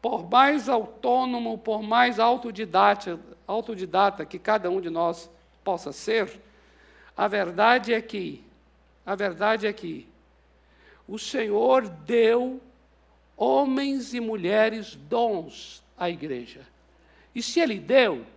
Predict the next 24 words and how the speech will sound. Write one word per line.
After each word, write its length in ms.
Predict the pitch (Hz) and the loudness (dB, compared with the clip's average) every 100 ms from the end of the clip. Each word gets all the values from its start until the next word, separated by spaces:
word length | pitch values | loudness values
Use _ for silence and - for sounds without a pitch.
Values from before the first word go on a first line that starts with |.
| _ _ - | _ _ -12
então 300 | 208 - 262 | -6 2 2
Ele 160 | 294 269 | 2 4
vai 160 | 254 | 6
agora 380 | 254 196 226 247 | 6 6 4 2
trabalhar 1000 | 247 - 285 285 262 247 196 170 175 185 | 0 0 4 6 8 6 6 4 4 2
nesta 560 | 175 214 269 277 - 302 | -2 0 0 0 -4 -6
igreja 680 | 190 190 185 196 277 285 - - - | -4 -4 -4 -4 -2 -4 -4 -16 -2
através 720 | 247 269 285 254 226 233 233 | -2 2 0 2 0 -2 -4
destas 960 | 175 165 247 254 277 - - 294 - - | -14 -4 2 2 2 -4 -6 -6 -6 -6
pessoas 1000 | 277 269 - - 254 240 165 127 123 - - - | -2 -2 -4 -4 -2 0 -2 -6 -10 -18 -20 0
a 120 | 226 | 2
quem 280 | - 262 202 | 2 -4 -4
Ele 220 | 196 233 | -4 -4
deu, 400 | 180 202 233 240 - _ _ _ _ | -4 -4 -6 -10 -16 _ _ _ _
a 80 | 262 | -10
quem 220 | - 220 | -6 -4
Ele 360 | 175 180 220 - - | -4 -4 -6 -14 -20
está 240 | - - 240 | -8 -2 0
dando 420 | 160 226 269 185 | 0 0 0 -2
à 40 | |
igreja. 420 | 135 123 101 - _ _ _ _ _ - | -6 -8 -12 -16 _ _ _ _ _ -4
Não 80 | 202 | -2
é 20 | |
verdade? 400 | 160 156 254 | -2 0 0